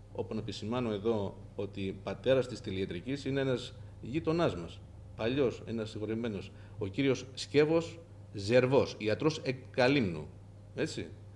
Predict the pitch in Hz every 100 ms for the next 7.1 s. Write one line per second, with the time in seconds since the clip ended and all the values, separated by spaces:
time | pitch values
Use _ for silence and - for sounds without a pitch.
0 | - - - - - - - 104 104 101
1 | 98 98 - - 131 123 123 117 110 135
2 | 156 - 185 196 190 127 123 107 113 165
3 | 165 165 131 113 107 135 165 175 - -
4 | - - - 113 127 156 180 185 139 -
5 | 120 - 156 151 135 117 110 95 78 -
6 | - - - - 113 110 110 151 170 190
7 | -